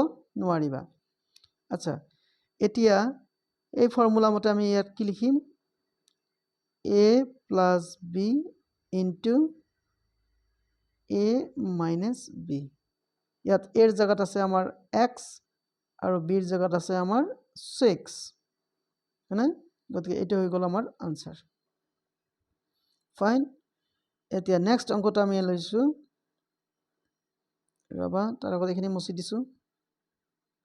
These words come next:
আচ্ছা, নেক্সট অংকটো কি আছিলে? দুই নম্বৰটোত কি আছে? আ, দুই নম্বৰটো মই কৈ দিছোঁ, দুই নম্বৰটো দৰকাৰী। দুই নম্বৰটোত আছে তোমালোকৰ নাইন এক্স স্কুৱেৰ প্লাছ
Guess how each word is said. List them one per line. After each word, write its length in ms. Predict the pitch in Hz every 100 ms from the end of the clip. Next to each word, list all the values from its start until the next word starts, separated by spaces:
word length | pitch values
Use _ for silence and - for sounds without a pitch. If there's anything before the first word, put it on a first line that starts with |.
| _ _ _ _ _ _ _ _ _ _ _ _ _ _ _
আচ্ছা, 180 | 170 180
নেক্সট 240 | 170 185 190
অংকটো 280 | 196 196 190
কি 120 | 196
আছিলে? 260 | 185 202 262 - _ _ _ _ _ _ _
দুই 180 | 185 208
নম্বৰটোত 360 | 214 214 208 202
কি 100 | 208
আছে? 140 | 196
আ, 80 | 208
দুই 160 | 165 196
নম্বৰটো 280 | 220 214 208
মই 120 | 196
কৈ 160 | 190 185
দিছোঁ, 260 | 175 226 226
দুই 120 | 190
নম্বৰটো 300 | 185 185 185
দৰকাৰী। 460 | 170 170 190 190 233 285 _ _ _ _ _ _ _ _ _ _ _ _ _ _ _ _ _ _ _ _ _ _ _ _ _ _ _
দুই 140 | - 190
নম্বৰটোত 280 | 208 208 208
আছে 180 | 196 -
তোমালোকৰ 420 | 202 202 202 226 247 - _ _ _
নাইন 240 | 185 202 208
এক্স 200 | 185 -
স্কুৱেৰ 340 | 196 - 214 208
প্লাছ 240 | 196 196